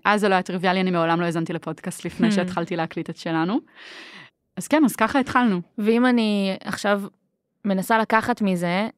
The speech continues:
Speaker 2: איך זה רלוונטי למי שעכשיו רוצה להתחיל פודקאסט? אז בעצם הדבר אולי שהכי, ש-,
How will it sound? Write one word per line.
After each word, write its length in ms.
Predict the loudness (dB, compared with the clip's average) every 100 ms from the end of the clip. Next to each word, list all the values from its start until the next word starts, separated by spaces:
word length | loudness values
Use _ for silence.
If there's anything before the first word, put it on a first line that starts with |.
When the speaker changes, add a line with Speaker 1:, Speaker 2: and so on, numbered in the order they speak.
| -2
Speaker 2:
איך 160 | -2 2
זה 100 | 2
רלוונטי 420 | 2 2 0 2
למי 180 | 0 0
שעכשיו 360 | -2 -2 -2 -2
רוצה 240 | -4 -2
להתחיל 360 | -2 -4 -4 -4
פודקאסט? 680 | -4 -6 -6 -8 -8 _ -20 _ _ _ _ _ -6
אז 200 | -6 0
בעצם 460 | 2 2 2 2 0 _
הדבר 340 | -2 0 4 6
אולי 200 | 6 4
שהכי, 540 | 2 0 0 2 0
ש-, 120 | 0